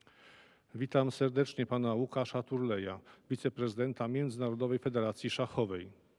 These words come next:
Szczególnie serdecznie witam osoby, które za chwilę otrzymają z rąk pana prezydenta odznaczenia państwowe. Witam wszystkich sponsorów i partnerów Polskiego Związku Szachowego.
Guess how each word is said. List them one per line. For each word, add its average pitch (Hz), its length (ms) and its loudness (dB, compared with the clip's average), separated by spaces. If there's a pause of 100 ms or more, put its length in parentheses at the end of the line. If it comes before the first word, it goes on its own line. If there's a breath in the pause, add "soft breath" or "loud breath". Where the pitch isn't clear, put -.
(840 loud breath)
Szczególnie 117 580 -2
serdecznie 123 560 0
witam 117 300 0
osoby, 123 400 0
które 151 280 2
za 123 120 0
chwilę 131 260 0
otrzymają 120 640 0
z 107 80 -4
rąk 123 240 0
pana 120 240 0
prezydenta 117 520 -2
odznaczenia 113 560 -2
państwowe. 104 640 -6 (500 loud breath)
Witam 117 360 0
wszystkich - 380 -4
sponsorów 131 640 0
i 117 40 -6
partnerów 117 540 0
Polskiego 120 500 -2
Związku 110 480 -2
Szachowego. 117 680 -6